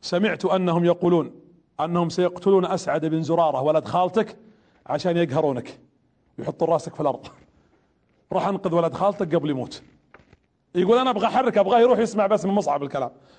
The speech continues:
قال: "كيف يقتل أسعد وأنا حي؟ ابن خالتي لا يكون." يقول سعد بن معاذ، ويقمز سعد ويدخل، فيوم أقبل عليهم قال له: "جاك سعد بن معاذ فكن معه كما كنت مع أسيد."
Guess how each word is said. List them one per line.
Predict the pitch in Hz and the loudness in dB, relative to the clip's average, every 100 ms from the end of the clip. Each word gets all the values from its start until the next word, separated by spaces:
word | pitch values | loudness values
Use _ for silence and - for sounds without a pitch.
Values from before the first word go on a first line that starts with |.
| - | -2
قال: | 233 | 0
"كيف | 208 277 294 - - - - 240 | 2 4 4 2 -16 -20 -8 0
يقتل | 311 - 254 | 0 2 0
أسعد | 233 269 208 214 | 0 -2 -2 0
وأنا | 226 226 208 | 2 2 0
حي؟ | 190 294 277 - - - _ - | 0 0 0 -4 -18 -20 _ -6
ابن | 160 190 | -2 0
خالتي | 220 269 202 | 2 0 2
لا | 285 | 2
يكون." | 285 - 185 143 | 2 2 -2 0
يقول | 175 196 | 0 0
سعد | 165 175 170 | 0 -2 -2
بن | 170 | -2
معاذ، | 151 135 - - _ _ _ - - | -4 -6 -10 -20 _ _ _ -20 -6
ويقمز | 233 302 233 226 175 | 0 0 2 0 0
سعد | 175 254 262 269 - - _ _ - | 0 0 2 0 -4 -20 _ _ -2
ويدخل، | 190 233 214 202 240 | 2 4 2 2 2
فيوم | 202 240 247 - 214 247 254 | 2 0 -2 0 2 4 2
أقبل | 208 220 | 0 0
عليهم | 202 247 240 202 | 2 2 2 2
قال | 226 214 | 2 4
له: | 190 | 2
"جاك | 165 202 185 | 2 2 2
سعد | - 226 175 175 | -2 -4 -2 -2
بن | 190 | -2
معاذ | 185 202 214 - - - _ _ | 0 0 -2 -4 -20 -20 _ _
فكن | 233 233 233 | 0 2 2
معه | 233 226 | 2 0
كما | 196 226 220 | -2 0 2
كنت | 220 214 202 | 2 0 0
مع | 196 175 | 0 -2
أسيد." | 180 165 - | -4 -6 -8